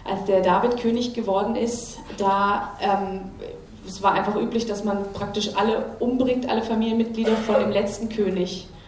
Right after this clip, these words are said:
Es war deshalb sinnvoll, weil da einfach dann kein Putschversuch unternommen werden konnte. Grausig, klar, wir finden das nicht in Ordnung, die wahrscheinlich damals auch nicht,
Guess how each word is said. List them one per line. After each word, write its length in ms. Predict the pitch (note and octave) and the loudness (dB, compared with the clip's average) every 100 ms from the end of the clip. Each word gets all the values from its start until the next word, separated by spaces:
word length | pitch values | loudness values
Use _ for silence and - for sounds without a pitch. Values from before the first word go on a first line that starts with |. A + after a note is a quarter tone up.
| - - | -20 -20
Es 120 | - F#3 | -4 2
war 200 | F#3+ F#3 | 4 4
deshalb 360 | G#3+ A#3 A3 | 4 2 0
sinnvoll, 580 | - B3 B3 A#3+ A#3 A#3 - | 0 0 2 4 6 4 2
weil 360 | F#3+ F#3+ G3+ G3 - | 2 2 4 0 -2
da 160 | - F3+ | 0 2
einfach 500 | F#3 F3+ F3 F#3+ - - | 2 -2 -2 -4 -6 -8
dann 200 | E3+ F3 | -4 -4
kein 220 | F3+ F3 - | -2 -4 -2
Putschversuch 720 | A3+ - - G3 G3 G3 G3 | -2 -2 -4 -6 -4 -6 -8
unternommen 420 | - F#3+ F3+ E3+ E3+ | -8 -4 -2 -4 -4
werden 220 | D#3+ E3 - | -6 -6 -8
konnte. 340 | E3+ E3 E3 - - - - - | -8 -6 -8 -10 -16 -12 -10 -2
Grausig, 600 | - - B3 C#4 E4+ - | 4 6 6 4 0 -2
klar, 460 | - F#3+ A#3 D4 - - - | 0 2 2 0 -2 -8 -8
wir 300 | A3 A3+ G#3+ | -2 0 0
finden 240 | A3 A#3+ A3 | 0 0 0
das 300 | G#3 - - | -2 -4 0
nicht 180 | A3 | 0
in 100 | C4 | 2
Ordnung, 400 | A#3 A3+ A#3+ B3 - - - - - - - | 4 4 4 2 -2 -6 -12 -16 -18 -18 -2
die 140 | A#3 | 2
wahrscheinlich 340 | G#3+ G#3+ F#3+ G3 | 4 4 4 2
damals 320 | F#3 F3+ - | 2 2 2
auch 240 | - A3+ C#4 | 2 2 2
nicht, 220 | D4+ | 0